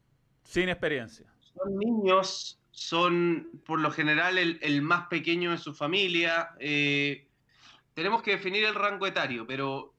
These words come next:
Speaker 2: pero lo, los benjamines ya tienen que entrar co-, más fuerte como concepto.
Speaker 1: Yo, es que el benjamín yo te diría que es alguien que ni siquiera piensa en el debut.
Speaker 2: <laughs> Bueno, pero
Speaker 1: Ah.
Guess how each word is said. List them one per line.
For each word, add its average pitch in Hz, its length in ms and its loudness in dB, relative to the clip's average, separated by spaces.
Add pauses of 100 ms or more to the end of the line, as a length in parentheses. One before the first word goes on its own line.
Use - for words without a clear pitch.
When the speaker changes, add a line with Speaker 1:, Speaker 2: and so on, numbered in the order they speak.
Speaker 2:
pero 139 220 -6
lo, 135 420 -6
los 139 260 -2
benjamines 180 760 2
ya 185 180 0
tienen 185 220 0
que 175 80 0
entrar 170 360 -2
co-, - 200 -14
más 165 360 0
fuerte 180 440 -2
como 131 460 -6
concepto. 123 420 -4
Speaker 1:
Yo, 147 60 -2
es 151 80 -6
que 165 80 -4
el 147 60 -2
benjamín 160 520 -4
yo 185 100 -2
te 175 60 -2
diría 160 320 -2
que 147 60 -4
es 147 60 -2
alguien 151 220 -6
que 139 100 -10
ni 120 60 -10
siquiera 127 340 -4
piensa 135 320 -8
en 151 60 -8
el 147 100 -8
debut. 147 280 -6 (2500)
Speaker 2:
<laughs> - 600 -6 (340)
Bueno, 175 320 -6
pero 135 220 0 (160)
Speaker 1:
Ah. 151 300 -4